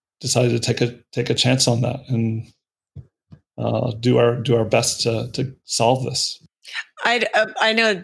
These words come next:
Speaker 2: it looks like Ed wants to ask a question, but I wanted to ask you about this. So you mentioned that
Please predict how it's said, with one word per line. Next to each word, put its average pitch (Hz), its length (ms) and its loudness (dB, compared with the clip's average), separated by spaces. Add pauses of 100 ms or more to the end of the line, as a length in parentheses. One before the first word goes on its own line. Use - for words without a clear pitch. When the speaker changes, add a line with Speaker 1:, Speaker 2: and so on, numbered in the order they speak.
Speaker 2:
it 170 140 -6
looks 185 220 -2
like 165 180 -2
Ed 147 160 0
wants 143 280 -2
to - 60 0
ask 143 240 -2
a - 40 -20
question, 156 420 -6
but 147 220 -2 (140)
I 175 140 -2
wanted 180 340 0
to 151 400 0 (440)
ask 156 320 -2
you 170 40 0
about 147 240 0
this. 151 240 0
So 180 180 2 (1000)
you 226 260 2
mentioned 262 460 2
that 175 300 2